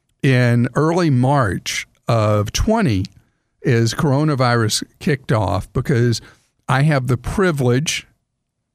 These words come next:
in what I do for a living that I could continue to do what I do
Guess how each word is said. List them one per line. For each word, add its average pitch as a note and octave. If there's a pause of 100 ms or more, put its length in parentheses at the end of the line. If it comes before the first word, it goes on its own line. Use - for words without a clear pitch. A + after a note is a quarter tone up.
in C3
what B2
I C3
do B2+
for C#3+
a C#3
living G#2+ (540)
that C3
I B2
could C3+
continue F#3
to D#3+
do C#3
what B2+
I C#3+
do G2